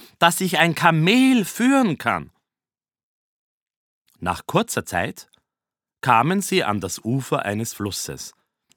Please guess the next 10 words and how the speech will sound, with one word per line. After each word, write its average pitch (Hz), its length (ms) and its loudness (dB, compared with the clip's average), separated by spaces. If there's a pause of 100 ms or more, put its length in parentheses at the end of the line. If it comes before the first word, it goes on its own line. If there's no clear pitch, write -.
der 90 120 -4
den 87 160 -8
Weg 107 300 -4
kreuzte, 120 640 -2 (240)
und 85 200 -10
hier 123 420 0 (360)
blieb 160 240 -6
die 151 120 0
Ratte 95 480 0
stehen. 69 520 -8